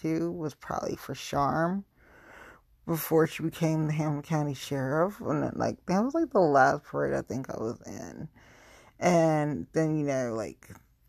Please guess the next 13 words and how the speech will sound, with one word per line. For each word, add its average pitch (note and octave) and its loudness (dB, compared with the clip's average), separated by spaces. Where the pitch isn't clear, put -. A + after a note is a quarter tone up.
covid C3+ -2
happened - -6
and - -8
stuff, - -10
so, D3+ -2
like, C#3+ -2
there D#3 4
was C#3+ 0
no C#3 0
parades C#3 -4
going C#3+ -2
on. C#3 -4
So D3+ 4